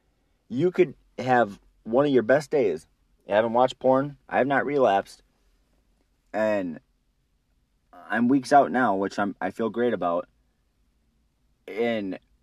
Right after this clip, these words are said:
it, the, the hardest part is, like I said, you could be having your best day. All it takes is one beautiful woman, and you're not supposed to look.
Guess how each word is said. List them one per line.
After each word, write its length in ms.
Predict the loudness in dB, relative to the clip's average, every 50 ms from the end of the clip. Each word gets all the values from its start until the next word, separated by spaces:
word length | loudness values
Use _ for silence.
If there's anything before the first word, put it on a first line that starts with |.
| _ _ _ _ _ _ _ _ _ 2
it, 240 | 2 2 2 _ -4
the, 140 | -4 -4 -4 -4
the 120 | -4 -6
hardest 560 | -4 -2 0 0 2 2 0 -2 -4 -8 _
part 340 | -8 -4 -2 -2 -2 -2 -6 _ _ _ _ _ _ _ _ _ _ _ _ _ _ _ _ -6
is, 340 | -2 -2 -2 -2 -4 -10 -16 _ -6 -4
like 140 | -4 -2
I 100 | -2 -4
said, 260 | -2 -2 -6 -6 -4 -4
you 120 | -4 -4
could 100 | 0 0
be 80 | 0 0
having 320 | 2 2 0 0 -2 -4
your 100 | -6 -6
best 320 | -4 0 0 0 0 0 -4
day. 140 | -4 -4 -2
All 240 | 0 0 2 2
it 80 | 0 0
takes 240 | -4 -6 -8 -6 -12
is 60 | -12
one 440 | -10 -4 -2 0 2 2 2 0 0
beautiful 460 | 2 2 2 2 2 0 -4 -4 -4
woman, 260 | -2 -2 -4 -4 -6
and 180 | -6 -4 -4 -4
you're 100 | -2 -2
not 300 | -2 0 -2 -2 -4 -8
supposed 480 | -16 -16 -10 -6 -6 -6 -6 -6 -12
to 60 | -12 -10
look. 360 | -8 -8 -8 -10 _ _